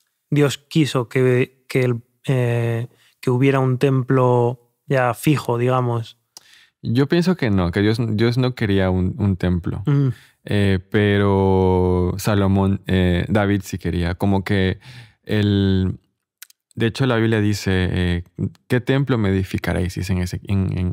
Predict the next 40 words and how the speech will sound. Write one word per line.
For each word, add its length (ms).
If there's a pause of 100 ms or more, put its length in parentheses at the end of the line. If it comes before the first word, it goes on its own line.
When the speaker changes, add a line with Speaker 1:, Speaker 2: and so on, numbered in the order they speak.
(100)
Speaker 2:
en, 260 (120)
en 80
es-, 160
en 240
Isaías, 580 (340)
"Si 160
la 200
tierra 460
es 220
el 120
estrado 360
de 120
mis 240
pies 460 (300)
y 220
el 140
cielo 440
es, 340
eh, 440
es, 200
es 320
mi, 260
mi 220
silla, 460
Speaker 1:
<laughs> 220
Speaker 2:
mi 60
Speaker 1:
Claro. 80
Speaker 2:
trono". 420
O 440
sea, 120
Dios 180
no 120
necesita 380
un, 200
un 160
templo 420
para, 340 (600)
para, 540
para 180
vivir. 440